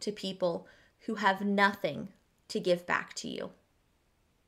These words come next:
So go back and re-listen or re-watch those questions. Maybe you work through one prompt a day and you journal out what your answer would be.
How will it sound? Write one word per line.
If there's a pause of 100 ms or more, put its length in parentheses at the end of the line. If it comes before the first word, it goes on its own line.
(2000)
So
go
back (120)
and
re-listen
or
re-watch
those
questions. (320)
Maybe
you
work
through
one (120)
prompt
a
day (480)
and
you
journal
out
what
your
answer
would
be.